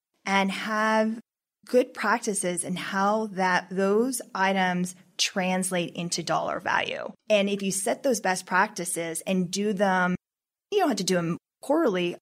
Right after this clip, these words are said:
but on an annual basis, you can start seeing the trends of where your value is going, where you're succeeding. It is a great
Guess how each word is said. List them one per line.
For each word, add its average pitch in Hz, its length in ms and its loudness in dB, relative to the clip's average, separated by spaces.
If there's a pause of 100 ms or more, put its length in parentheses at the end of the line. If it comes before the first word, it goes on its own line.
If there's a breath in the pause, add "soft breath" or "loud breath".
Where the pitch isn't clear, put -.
but 196 120 0
on 180 180 0
an 165 200 2 (360)
annual 220 420 2
basis, 240 680 0 (460)
you 196 100 0
can 202 100 0
start 214 300 -2
seeing 214 300 0
the 190 80 2
trends 220 680 0
of 190 180 2 (240)
where 196 340 0
your 208 180 0
value 185 300 0
is 185 100 0
going, 202 400 0
where 185 300 2
you're 185 640 2 (360)
succeeding. 208 800 0 (240)
It 220 320 4
is 208 600 2 (180)
a 208 120 4
great 202 880 0